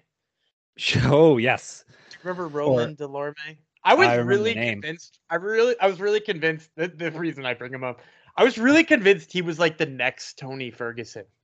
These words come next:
Speaker 2: Um,
Speaker 1: Really?
Speaker 2: yeah, I was real-, I, like, could not have been more wrong about that. Um, but I really thought Roland Delorme was, like, the next big thing. Him and, uh, do you know Nick Denis, the,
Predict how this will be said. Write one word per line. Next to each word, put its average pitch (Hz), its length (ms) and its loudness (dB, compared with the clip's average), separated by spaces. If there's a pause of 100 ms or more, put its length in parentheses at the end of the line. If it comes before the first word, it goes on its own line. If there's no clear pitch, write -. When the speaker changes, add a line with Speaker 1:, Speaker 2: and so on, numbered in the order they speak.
(720)
Speaker 2:
Um, 120 540 -4
Speaker 1:
Really? 117 340 -12 (320)
Speaker 2:
yeah, 131 580 4 (180)
I 156 80 2
was 165 200 -2
real-, 180 560 2
I, 170 160 2
like, 170 280 0
could 160 180 -10
not 160 260 4
have 156 140 -4
been 156 200 0
more 147 220 -2
wrong 143 320 -2
about 156 340 0
that. 170 360 4 (440)
Um, 131 560 0 (160)
but 151 120 0
I 143 120 2
really 160 360 4
thought 143 300 0
Roland 139 320 -2
Delorme 123 540 -6
was, 117 180 -12
like, 120 200 -6
the 127 100 -8
next 117 240 -6
big 123 140 -8
thing. 120 220 -10
Him 202 240 0
and, 202 300 0
uh, 165 420 4 (420)
do - 100 -8
you 165 40 0
know 160 140 2
Nick 156 300 -2
Denis, 160 420 0
the, 147 160 0